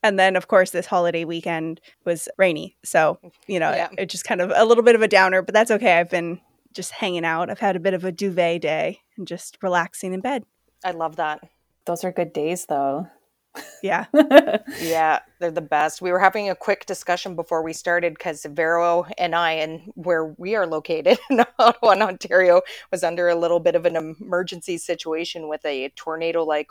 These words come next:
Speaker 2: weather event that left our city in rough shape, which is why we didn't put out an <laughs> episode last week. But
Speaker 3: <laughs>
Speaker 1: God, I can only imagine.
Speaker 2: when you got no power, you know?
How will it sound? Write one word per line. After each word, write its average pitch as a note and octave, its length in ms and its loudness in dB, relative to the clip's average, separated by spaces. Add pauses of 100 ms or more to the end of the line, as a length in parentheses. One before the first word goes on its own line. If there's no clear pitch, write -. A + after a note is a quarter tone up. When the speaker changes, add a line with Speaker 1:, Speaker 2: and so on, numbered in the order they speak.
Speaker 2:
weather D#3 500 -2
event C3+ 460 -8
that - 160 -8
left - 200 -8
our D3 220 -8 (400)
city D#3+ 380 -4
in D3+ 120 -6
rough D3+ 220 -2
shape, D3 360 -8
which - 180 -14
is D#3 260 -16 (140)
why D3 220 -6
we D3+ 120 -10
didn't D3 300 -14
put D#3 120 -10
out D3 140 -4
an D3 80 -14
<laughs> - 0 -
episode - 560 2 (100)
last C#4+ 380 2
week. - 460 -6 (100)
But - 400 4
Speaker 3:
<laughs> D4+ 600 6 (280)
Speaker 1:
God, F#3+ 340 0
I G3 120 -2
can C4+ 160 0
only G3+ 220 0
imagine. F3 680 -2 (100)
Speaker 2:
when D#3 260 -12
you D#3+ 140 -2
got F3 240 -2
no F#3+ 180 -2
power, E3 560 2 (200)
you D3+ 160 -10
know? D#3+ 280 -8